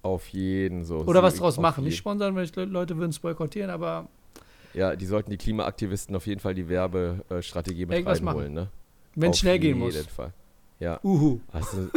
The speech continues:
Speaker 1: eine <laughs> super Idee, super Idee. Echt, uhu.
Speaker 2: Ähm.
Speaker 1: Aber, ähm,
Speaker 2: Ja, die kleben sich
Speaker 1: also
Speaker 2: dann, was, und eigentlich hab ich auch Videos gesehen, wo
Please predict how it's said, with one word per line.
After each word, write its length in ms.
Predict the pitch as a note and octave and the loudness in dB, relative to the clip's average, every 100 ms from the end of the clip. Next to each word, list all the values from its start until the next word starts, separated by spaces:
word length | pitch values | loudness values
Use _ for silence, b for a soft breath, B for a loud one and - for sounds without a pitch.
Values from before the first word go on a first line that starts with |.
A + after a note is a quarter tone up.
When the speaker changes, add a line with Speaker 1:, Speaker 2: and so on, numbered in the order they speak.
| - - - | 4 2 -2
Speaker 1:
eine 200 | - G#2+ | -4 -4
<laughs> 0 | |
super 840 | F2+ - A#2+ B2 B2+ - A2 F#2 | -6 -6 -2 0 0 0 -2 -2
Idee, 460 | F#2 F2+ F2 F2 F2 | -4 -4 -2 -2 -4
super 420 | - - G2+ G2+ D#2 | -10 -10 -4 0 0
Idee. 420 | E2+ E2+ E2+ E2+ B G3 B B | 2 2 0 -2 B -12 B B
Echt, 280 | F#2 F2+ - | 2 2 2
uhu. 60 | E3 | 0
Speaker 2:
Ähm. 420 | E3 E3+ D#3 C#3 B B B B B B - | 4 4 4 2 B B B B B B -2
Speaker 1:
Aber, 680 | F#2+ F#2+ G2 G2+ G2 F#2+ - | 2 4 4 4 4 2 0
ähm, 600 | F#2+ F#2 F#2+ F#2 F#2 F#2 | 0 0 -2 -4 -4 2
Speaker 2:
Ja, 140 | F3 | 4
die 100 | G3 | 4
kleben 200 | E3+ G#3+ | 4 0
sich 100 | G#3 | 2
Speaker 1:
also 100 | G3 | 0
Speaker 2:
dann, 80 | G#3 | 0
was, 120 | G#3+ | -2
und 120 | G#3+ F#3 | 0 0
eigentlich 240 | A3 G#3 | 0 -2
hab 80 | G#3 | -2
ich 100 | F#3+ | -2
auch 100 | F3+ | -4
Videos 180 | G#3 F#3 | -4 -4
gesehen, 200 | G3+ | -4
wo 20 | G3 | -4